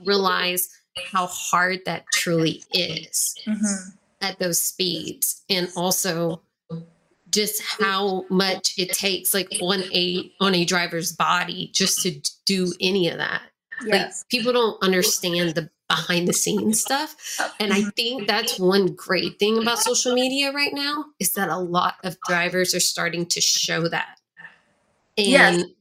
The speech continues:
Speaker 2: Yeah.
Speaker 1: and I think that is helping people truly start to understand what drivers put themselves through, like, on a <laughs> regular basis, you know,
Speaker 2: Oh.
Speaker 1: whether it's training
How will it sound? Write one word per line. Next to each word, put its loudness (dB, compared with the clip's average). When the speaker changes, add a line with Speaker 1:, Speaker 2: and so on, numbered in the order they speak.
Speaker 2:
Yeah. -2
Speaker 1:
and 0
I 0
think -2
that 0
is -2
helping 0
people 2
truly 2
start -2
to -6
understand 0
what 2
drivers 2
put -2
themselves 2
through, 0
like, 0
on 4
a 2
<laughs> 0
regular 0
basis, 0
you 4
know, 2
Speaker 2:
Oh. -2
Speaker 1:
whether 0
it's 0
training 2